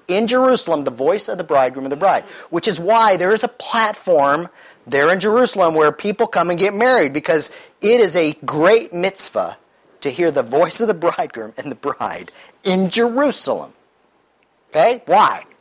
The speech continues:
It's prophetic. It's talking about some time when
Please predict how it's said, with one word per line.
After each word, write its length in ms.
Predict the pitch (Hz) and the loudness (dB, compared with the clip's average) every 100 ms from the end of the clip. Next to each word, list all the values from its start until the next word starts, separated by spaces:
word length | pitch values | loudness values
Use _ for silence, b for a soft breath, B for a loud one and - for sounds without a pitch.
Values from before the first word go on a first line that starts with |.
| _ _ _ - | _ _ _ -10
It's 180 | - | -10
prophetic. 760 | - 254 - 302 320 156 - - _ _ _ _ _ _ _ _ | -2 -4 0 2 2 0 -4 -14 _ _ _ _ _ _ _ _
It's 140 | - | -4
talking 280 | 220 220 214 | 0 2 2
about 240 | 196 190 | 2 2
some 220 | - 233 220 | 2 0 2
time 320 | 214 214 196 | 2 2 2
when 240 | 190 165 | 0 0